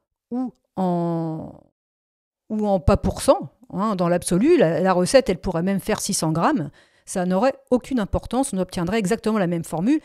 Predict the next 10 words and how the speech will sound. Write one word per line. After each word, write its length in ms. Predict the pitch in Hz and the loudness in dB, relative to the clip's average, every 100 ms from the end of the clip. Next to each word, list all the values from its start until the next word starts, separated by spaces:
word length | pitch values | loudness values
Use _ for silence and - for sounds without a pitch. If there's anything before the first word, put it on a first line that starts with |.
| - _ | -8 _
si 340 | - - 285 277 | -12 -6 2 4
les 140 | 220 | 4
proportions 640 | 214 - 190 180 - - 175 | 4 2 0 -4 -4 -4 0
d'ingrédients, 640 | 160 156 165 165 247 262 - | 0 0 0 2 2 2 -4
bien 260 | 175 175 | -8 -6
sûr, 280 | - 262 262 | -4 -4 -6
sont 200 | - 214 | -6 -8
rigoureusement 600 | - 170 180 165 170 220 | -4 -4 -2 0 0 2
les 120 | 220 | 2
mêmes. 260 | 196 165 160 | 0 -2 -8